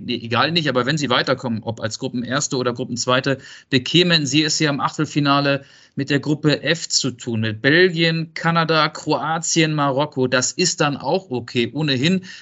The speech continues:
gibt es keine richtige, wie du gesagt hast, Hammergruppe bei dieser, ähm, W M. Die Gruppe B finde ich noch am spannendsten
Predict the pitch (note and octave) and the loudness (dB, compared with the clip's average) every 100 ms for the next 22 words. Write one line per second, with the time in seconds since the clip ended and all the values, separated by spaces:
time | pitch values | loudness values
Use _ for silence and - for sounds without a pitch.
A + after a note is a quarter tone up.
0 | - B2 F#3+ - D#3 - - D#3 F3 F3 | -12 0 0 2 0 0 -2 0 2 2
1 | E3 - - E3 - D3 C#3 D3 C#3+ C#3 | 0 -2 -2 -2 0 0 0 0 -2 -2
2 | C#3+ C3 - - G#3 D3 B2 B2+ C3 A#2 | -4 -6 -8 0 2 2 0 -4 -2 0
3 | A2+ A#2 A2+ A2 G#2+ - _ _ - A#2 | 0 0 0 0 -2 -12 _ _ -4 -2
4 | A2+ A2+ A2+ A#2+ A#2+ C#3+ D3 C3+ E3 D#3 | -2 -6 -2 0 0 -2 -2 -2 2 2
5 | B2+ D3+ A3+ - - - F3 F#3 D#3+ D3 | 4 2 2 -2 -6 -4 -6 -4 -2 -2
6 | - D#3 G#3+ A#3+ - G#3+ A#3 | 0 0 0 0 0 2 2